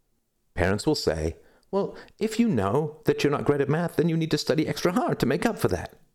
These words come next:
Being bad at something is no excuse for not studying. In fact, you're even more responsible for failing to study, since you knew ahead of time that you were bad at the subject." You see how this goes?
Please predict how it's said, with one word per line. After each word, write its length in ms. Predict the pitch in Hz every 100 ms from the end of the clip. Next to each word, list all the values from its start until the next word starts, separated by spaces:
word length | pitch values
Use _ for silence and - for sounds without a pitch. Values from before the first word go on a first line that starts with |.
| _
Being 140 | 269 294
bad 280 | - 104 156
at 100 | -
something 360 | 190 185 196
is 80 | 175
no 100 | 175
excuse 340 | 123 - 151
for 120 | - 92
not 120 | 98
studying. 560 | - 123 147 87 113 120 -
In 80 |
fact, 260 | 117 117 -
you're 100 | 143
even 220 | 185 190
more 240 | 190 254 339
responsible 540 | - 226 104 - 95
for 100 | -
failing 380 | - 98 98 90
to 80 | 92
study, 320 | 101 82 80
since 280 | - 139 -
you 120 | 160
knew 180 | 175 202
ahead 200 | 208 226
of 100 | 220
time 240 | 127 101
that 180 | 98 -
you 60 |
were 100 | 104
bad 340 | - 113 107 92
at 100 | -
the 60 |
subject." 560 | - 87 78 - - - - _ _ _ _ _ _ _ _ _ _ _ _ _ _ _ _ _ _ _ _
You 140 | 80
see 200 | - 92
how 140 | 85
this 240 | 85 85 -
goes? 640 | - 85 82 90 87 -